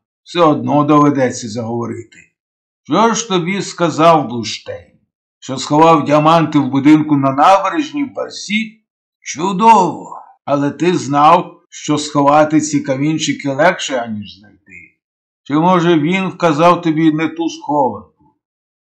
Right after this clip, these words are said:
Або тобі здалося, що ти надто розумний? Гаразд,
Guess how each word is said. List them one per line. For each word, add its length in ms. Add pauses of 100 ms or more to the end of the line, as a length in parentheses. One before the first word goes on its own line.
Або 240
тобі 320
здалося, 640
що 220
ти 320 (320)
надто 720
розумний? 1000 (880)
Гаразд, 920